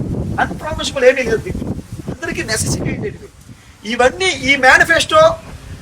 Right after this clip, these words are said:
పలమనేరు నియోజకవర్గ మేనిఫెస్టో ఇంప్లిమెంట్ అయ్యి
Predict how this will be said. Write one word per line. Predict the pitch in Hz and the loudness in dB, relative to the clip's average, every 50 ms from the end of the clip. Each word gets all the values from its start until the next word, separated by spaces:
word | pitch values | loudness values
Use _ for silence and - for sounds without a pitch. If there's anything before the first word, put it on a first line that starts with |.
| - - - | -4 2 6
పలమనేరు | 240 294 330 339 330 339 339 330 | 6 6 6 6 8 6 6 6
నియోజకవర్గ | 311 311 311 311 311 294 294 285 277 277 277 | 6 2 2 2 2 2 4 4 6 6 6
మేనిఫెస్టో | 254 254 277 294 277 294 285 269 - - 277 262 262 | 6 6 6 6 4 6 6 6 6 8 6 6 6
ఇంప్లిమెంట్ | 262 247 240 - 285 277 277 262 262 | 4 0 0 0 2 2 4 6 6
అయ్యి | 247 240 - | 6 6 4